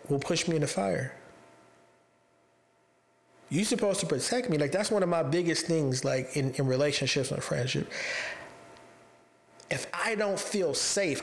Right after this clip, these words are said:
I don't even care if we next to each other. If I don't feel safe in a conversation with you, get away from me, fam. Get away from me. Like, you need to be having constant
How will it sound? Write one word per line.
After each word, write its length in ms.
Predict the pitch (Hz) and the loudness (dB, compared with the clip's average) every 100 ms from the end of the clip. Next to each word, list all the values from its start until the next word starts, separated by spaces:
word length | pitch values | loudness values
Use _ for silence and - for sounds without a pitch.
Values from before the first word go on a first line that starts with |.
| - | -2
I 40 | |
don't 160 | 220 220 | 2 4
even 160 | 160 135 | 2 2
care 220 | - 170 | 2 2
if 60 | |
we 120 | 139 165 | 4 4
next 320 | 156 190 - | 2 2 2
to 100 | 139 | 2
each 200 | 135 165 | 2 2
other. 300 | 147 113 - - - - | 0 0 -4 -10 -12 -6
If 240 | 196 - - | -4 -4 -2
I 180 | 190 220 | 0 2
don't 220 | 214 190 | 2 2
feel 240 | - 190 | 2 2
safe 460 | 165 - 190 170 - | 2 2 2 0 0
in 120 | 156 | 0
a 60 | 131 | 0
conversation 1120 | - 175 160 131 - - - 208 - 160 127 | -2 0 0 0 0 0 2 2 2 2 2
with 200 | 123 - | 0 -2
you, 180 | 120 - - - - - - - - | -2 -2 -8 -20 -20 -20 -16 -16 -4
get 100 | 160 | 0
away 120 | 185 | 0
from 140 | - 131 | 2 0
me, 60 | |
fam. 240 | - 160 - - - - - - - - _ _ _ _ _ _ _ _ _ _ _ _ _ _ _ _ _ _ _ _ _ _ _ _ _ _ _ _ _ _ _ _ _ _ - | 2 0 -2 -8 -20 -20 -20 -20 -20 -20 _ _ _ _ _ _ _ _ _ _ _ _ _ _ _ _ _ _ _ _ _ _ _ _ _ _ _ _ _ _ _ _ _ _ -12
Get 100 | - | -2
away 140 | 190 277 | 0 0
from 180 | - - | -2 -6
me. 100 | - - - - - - - - - _ _ _ _ _ _ _ _ - - | -10 -14 -20 -20 -20 -20 -20 -20 -20 _ _ _ _ _ _ _ _ -8 -4
Like, 180 | 143 | 0
you 160 | 131 196 | 2 2
need 260 | 220 220 180 | 4 2 2
to 80 | |
be 140 | 170 170 | 2 2
having 360 | 165 151 147 | 2 2 0
constant 760 | 135 - 196 196 190 - 170 165 | -2 -2 2 2 0 0 0 0